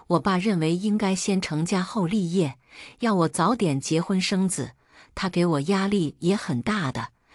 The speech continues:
陈一鸣好像快哭了。“他给你什么压力了？”他说，“我都毕业了，过两年再不让他抱孙子，他就要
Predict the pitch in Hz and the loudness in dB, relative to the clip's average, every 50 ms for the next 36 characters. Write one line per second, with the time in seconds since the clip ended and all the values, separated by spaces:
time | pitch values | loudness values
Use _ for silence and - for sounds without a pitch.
0 | - - - - - - 180 196 220 254 277 269 214 180 160 180 214 214 - - | -20 -16 -12 -6 -2 2 4 4 6 6 6 4 4 4 2 2 0 -2 -4 -4
1 | 135 127 - - 160 151 - - - 196 156 - - - 170 180 180 160 127 - | -6 -4 -4 -2 -4 -4 -4 -4 -4 -4 -4 -4 -4 -4 -2 0 0 0 -2 -4
2 | - _ _ _ _ _ - _ _ - - 180 - 180 175 185 170 147 139 - | -10 _ _ _ _ _ -20 _ _ -6 -6 -2 0 2 2 4 4 2 0 0
3 | 135 131 151 156 190 180 175 180 190 170 147 123 123 113 - - _ _ _ _ | -2 -2 -2 0 0 0 0 0 0 -2 -2 -2 -4 -8 -10 -12 _ _ _ _
4 | _ _ _ - - 185 165 - - 175 165 - - - - _ - 160 196 156 | _ _ _ -6 -2 -2 -2 0 0 0 0 -2 -4 -12 -16 _ -4 -4 -2 0
5 | 170 160 - - 202 175 165 190 196 156 127 117 101 - - _ _ _ _ - | -2 -2 0 0 0 0 2 2 2 0 0 -4 -8 -12 -16 _ _ _ _ -20
6 | - - - - 226 185 175 165 135 131 131 139 139 135 139 156 180 - _ _ | -20 -8 -2 0 0 2 2 2 2 2 0 0 0 0 -2 -2 -4 -8 _ _
7 | _ _ - - 196 160 - 170 151 147 175 147 143 - 175 - - 196 151 139 | _ _ -2 -2 0 0 0 0 0 2 0 0 -2 -2 -4 -4 -2 -2 -2 -2
8 | - - - 175 165 180 180 - 139 120 - _ _ _ - - - _ - - | -2 -2 -2 0 0 0 0 0 -2 -4 -6 _ _ _ -20 -20 -18 _ -6 -4
9 | 202 180 - 196 175 175 190 165 147 - | -4 0 2 2 2 2 2 0 0 -2